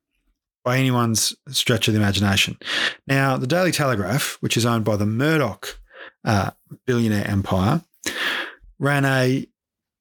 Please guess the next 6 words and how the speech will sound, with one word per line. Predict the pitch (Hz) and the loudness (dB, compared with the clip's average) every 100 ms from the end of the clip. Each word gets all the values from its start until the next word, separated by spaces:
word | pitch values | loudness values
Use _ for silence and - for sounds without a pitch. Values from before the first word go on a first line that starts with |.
| _ _ _ _ | _ _ _ _
"Well, | 147 143 | -2 0
civilians | - 160 180 160 - | 2 2 2 2 0
just | 139 | 2
don't | 135 127 | 2 2
understand" | 120 113 196 220 185 98 - - - | 2 2 2 2 2 -2 -8 -20 -4
editorial. | 131 113 120 107 87 | 0 2 2 2 0